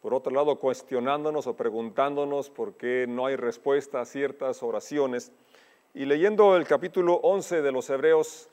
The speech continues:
ya lo has notado seguramente, que hay un contraste muy marcado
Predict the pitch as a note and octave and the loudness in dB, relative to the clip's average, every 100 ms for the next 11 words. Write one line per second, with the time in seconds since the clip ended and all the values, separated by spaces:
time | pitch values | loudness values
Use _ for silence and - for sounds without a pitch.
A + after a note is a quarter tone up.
0 | _ _ _ C3 C#3+ D#3 D#3 D3 - D#3+ | _ _ _ -2 2 4 2 2 2 4
1 | D#3+ D3+ D3 D#3 D3+ D3+ D3 D3+ - D3+ | 4 2 0 2 2 2 0 0 2 0
2 | D#3+ D#3 C#3 C3 D#3 F3 - D#3 D3 E3 | 0 -2 -4 -2 -2 -2 -2 -4 -2 -2
3 | D3+ C3 - D3 D#3 G#3+ | -2 -2 0 0 0 -4